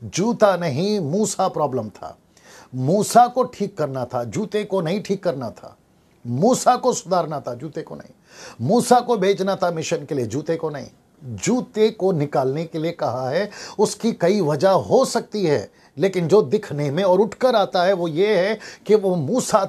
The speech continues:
था जिसको कहा, "यहाँ पर आने से पहले तुझे जूते उतारने हैं," क्योंकि वो सिस्टम अलग था। अभी आगे सुनिएगा, मैं कुछ-कुछ चीज़ों को क्लियर कर रहा हूँ। मेरा एक प्रश्न है,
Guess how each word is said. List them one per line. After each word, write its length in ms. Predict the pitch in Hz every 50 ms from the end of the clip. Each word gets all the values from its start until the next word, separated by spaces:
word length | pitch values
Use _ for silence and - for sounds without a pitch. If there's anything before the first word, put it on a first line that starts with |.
| -
था 140 | 156 165 180
जिसको 400 | 170 151 208 196 - - 240 226
कहा, 240 | - 185 160 131 165
"यहाँ 440 | 180 175 160 127 110 160 208 220 -
पर 120 | 220 220 208
आने 320 | 190 165 156 151 170 165
से 120 | - 175
पहले 340 | 165 - 147 143 156 190 214
तुझे 540 | 196 - - - - - 220 247 226 285 269
जूते 260 | 208 233 220 - 214
उतारने 440 | 190 170 147 - 147 143 131 131 165
हैं," 100 | 220 196
क्योंकि 220 | 190 180 185 185
वो 200 | 160 135 170 220
सिस्टम 400 | 208 - 160 135 - - 208 196
अलग 300 | 185 - 135 190 262 269
था। 300 | - - - - - - _ _ _ _ _ _ _ _ _ _ _ _ _ _ _ _ _ _ _ -
अभी 200 | 135 135 135 139
आगे 260 | 135 135 160 165 214 202
सुनिएगा, 560 | 202 - 151 160 165 190 196 202 220 214 214 - - - - - -
मैं 160 | 180 208 202
कुछ-कुछ 340 | - 202 - - 226 208 -
चीज़ों 240 | - 175 151 147 175
को 100 | - 196
क्लियर 280 | 160 - 170 185 190 180
कर 160 | - 147 117
रहा 80 | 104
हूँ। 100 | 98 - - _ _ _ -
मेरा 160 | 139 180 208
एक 120 | 214 196 -
प्रश्न 260 | 208 202 202 - -
है, 160 | 110 - -